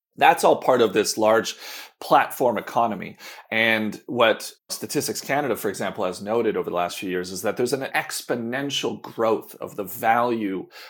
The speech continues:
of those economies as people just kind of really head towards them. It's obviously the future of a lot of industries. One of the people who, or organizations that has noticed that is also the Canada Revenue Agency.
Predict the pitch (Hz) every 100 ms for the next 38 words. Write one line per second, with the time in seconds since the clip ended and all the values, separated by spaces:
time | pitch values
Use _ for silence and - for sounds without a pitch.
0 | - 104 92 - 107 104 101 - - -
1 | - - 151 135 101 92 92 90 - -
2 | 104 110 101 - - - - 110 - 127
3 | 107 104 110 110 - - 127 104 151 170
4 | 92 92 127 120 117 - 95 - - 135
5 | 135 95 87 90 95 - 143 196 107 -
6 | 95 107 - - - - - _ - 117
7 | 123 101 107 120 131 - 120 113 110 104
8 | 95 98 95 104 101 98 135 120 110 95
9 | 90 - - 196 139 127 117 - 151 214
10 | 208 101 - - - - 113 107 95 110
11 | 123 110 107 92 139 139 107 - 107 107